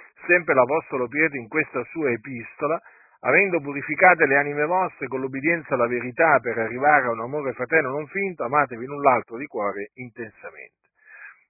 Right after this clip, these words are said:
Vedete come deve essere l'amore, l'amore fraterno? Deve essere amore fraterno non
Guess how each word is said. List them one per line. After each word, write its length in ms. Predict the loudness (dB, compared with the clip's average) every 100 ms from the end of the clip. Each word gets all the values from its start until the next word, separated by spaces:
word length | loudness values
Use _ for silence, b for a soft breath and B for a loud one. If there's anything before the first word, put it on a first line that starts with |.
| _ -6
Vedete 540 | -2 2 2 2 -2
come 240 | -2 -6 0
deve 560 | 4 4 4 6 6
essere 720 | 4 -2 -2 0 2 0 -4 -4
l'amore, 720 | -4 -2 -4 -2 0 0 -2
l'amore 400 | -4 -4 -4 -4
fraterno? 600 | -4 -4 2 4 2 0
Deve 280 | -4 0 0
essere 400 | -2 -8 -14 -14 _ _ _ -20
amore 480 | -10 -6 -6 -6
fraterno 640 | -10 -2 4 4 2 -8 -20 _
non 960 | -10 -6 -2 -2 -2 -4 -8 -6 -8